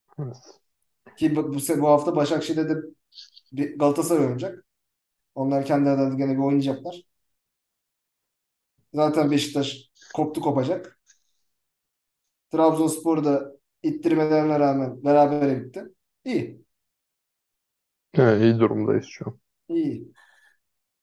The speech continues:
Speaker 1: Bakalım. Böyle devam ederse. Nisan gibi.
Speaker 2: Ya, tarih belirtmeye gerek yok.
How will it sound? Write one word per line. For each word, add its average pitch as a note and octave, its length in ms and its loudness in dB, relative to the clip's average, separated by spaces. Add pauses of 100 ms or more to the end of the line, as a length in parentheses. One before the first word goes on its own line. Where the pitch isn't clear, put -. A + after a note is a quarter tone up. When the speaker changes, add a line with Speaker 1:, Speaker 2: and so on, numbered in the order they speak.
(240)
Speaker 1:
Bakalım. A2 440 -6 (340)
Böyle A2+ 300 2
devam A2 380 4
ederse. G#2+ 320 -2 (1400)
Nisan A#2 520 4
gibi. G#2 220 4 (2500)
Speaker 2:
Ya, D4+ 200 -2
tarih A3 400 6
belirtmeye F#3 340 0
gerek F3 260 2
yok. C3 240 -4